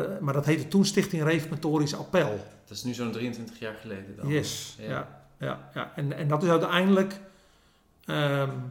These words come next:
Speaker 1: nou, misschien wel aardig om dat gewoon te zeggen, dan, ehm, dat is misschien wel mooi, maar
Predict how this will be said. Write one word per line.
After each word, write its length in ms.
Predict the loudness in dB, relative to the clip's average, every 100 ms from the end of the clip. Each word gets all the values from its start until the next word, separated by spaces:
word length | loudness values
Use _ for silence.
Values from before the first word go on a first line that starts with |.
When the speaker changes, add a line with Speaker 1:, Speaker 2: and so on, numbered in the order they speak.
| -10
Speaker 1:
nou, 180 | -4 0
misschien 220 | 0 2
wel 160 | 4 8
aardig 220 | 8 8
om 120 | 4
dat 80 | 0
gewoon 180 | 2 0
te 80 | 0
zeggen, 300 | 0 0 -2
dan, 300 | -2 -4 -4
ehm, 240 | -4 -4 -6
dat 680 | -10 -16 _ _ _ -18 -10
is 20 |
misschien 240 | -10 -6
wel 160 | -6 -6
mooi, 180 | -4 -2
maar 140 | -2